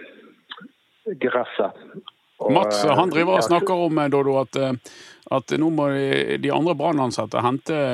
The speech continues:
Speaker 2: ungene til Brann-spillerne i barnehagen. Hvem, eh, hvem tror du, eh, har, eh, høyest kompetanse der?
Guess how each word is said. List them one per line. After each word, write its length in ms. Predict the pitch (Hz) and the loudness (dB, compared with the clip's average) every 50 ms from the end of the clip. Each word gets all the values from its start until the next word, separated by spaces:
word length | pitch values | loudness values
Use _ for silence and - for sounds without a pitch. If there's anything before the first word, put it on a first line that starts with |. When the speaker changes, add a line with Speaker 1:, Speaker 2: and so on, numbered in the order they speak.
| 120 120 | -2 -2
Speaker 2:
ungene 440 | 117 120 127 139 147 151 143 - 107 | -2 0 0 0 0 0 -2 -2 -2
til 120 | - 143 | -4 -2
Brann-spillerne 600 | 113 135 139 127 - - 120 117 113 110 113 117 | -2 -2 -2 -2 -4 -6 -4 -2 -2 -2 -2 -2
i 40 | 113 | -2
barnehagen. 460 | 123 123 131 135 123 107 82 82 - | -2 -2 -2 -2 -4 -4 -6 -6 -4
Hvem, 240 | - 95 107 113 - | -4 -2 -2 0 0
eh, 460 | 90 87 87 165 165 160 156 151 151 | 0 0 0 0 0 0 0 0 -2
hvem 160 | - 185 185 175 | -2 -2 -4 -4
tror 240 | - 190 185 180 | -2 -4 -2 0
du, 80 | 175 165 | 0 0
eh, 560 | 160 160 156 151 151 147 143 143 139 135 139 | 0 0 0 0 0 0 0 0 0 0 0
har, 240 | 147 147 143 139 143 139 | 0 0 0 0 0 2
eh, 180 | 135 135 131 135 143 | 2 2 0 2 0
høyest 240 | 160 156 143 131 - | 0 0 0 -2 -4
kompetanse 480 | 139 131 123 127 147 135 123 - 131 120 | -4 -4 -2 -2 -2 -2 -2 -4 -4 -4
der? 160 | 113 104 - | -4 -6 -8